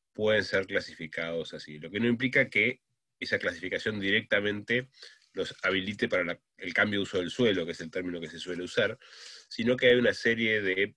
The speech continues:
procedimientos a cumplir a través de profesionales que tienen que presentar información y profesionales que tienen que evaluar esa información. Uno de ellos es, sin duda, el análisis de sustentabilidad de las actividades que se van a desarrollar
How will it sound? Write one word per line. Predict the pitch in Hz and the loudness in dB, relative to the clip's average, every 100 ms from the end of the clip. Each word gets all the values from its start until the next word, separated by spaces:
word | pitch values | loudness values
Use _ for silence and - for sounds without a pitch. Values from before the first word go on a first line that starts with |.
| _ - | _ -6
procedimientos | 92 - 90 90 104 104 104 98 | -6 -2 -4 0 0 0 -2 -4
a | 98 | -4
cumplir | 107 110 147 | -4 -4 0
a | 135 | 0
través | 80 82 90 | 0 -2 0
de | 90 92 | 0 0
profesionales | 87 85 78 85 92 92 | -4 -10 -8 -2 0 0
que | - | -4
tienen | 82 82 82 | -8 -6 -8
que | |
presentar | 73 - 80 85 85 | -10 -12 -8 -6 -6
información | 80 95 107 - 131 139 - | -6 -2 -2 0 2 2 -2
y | 95 90 | -12 -12
profesionales | - 80 80 92 95 | -10 -8 -4 0 0
que | 82 | -2
tienen | 87 | -6
que | 82 | -4
evaluar | 80 80 90 95 85 | -4 -2 0 0 -2
esa | - 78 | -6 -12
información. | - 80 73 - - _ _ - _ _ _ _ - | -10 -14 -14 -16 -20 _ _ -20 _ _ _ _ -4
Uno | 151 160 135 | -2 4 4
de | 123 | 6
ellos | 127 - 147 151 - | 2 2 -2 -2 -8
es, | - 98 | -6 -6
sin | 110 | -6
duda, | 104 104 120 117 | -4 2 4 4
el | 90 | 2
análisis | 92 95 - | 2 0 -4
de | 95 82 | -2 -2
sustentabilidad | - - - 110 98 98 92 95 98 107 | -6 -6 0 0 2 0 0 0 0 0
de | - 85 | -4 -6
las | 82 | -6
actividades | 80 - 82 90 98 | -10 -8 -2 0 0
que | - | -2
se | - | -6
van | 82 90 | -4 0
a | |
desarrollar | 85 78 78 - 123 90 | -2 -4 -6 0 2 2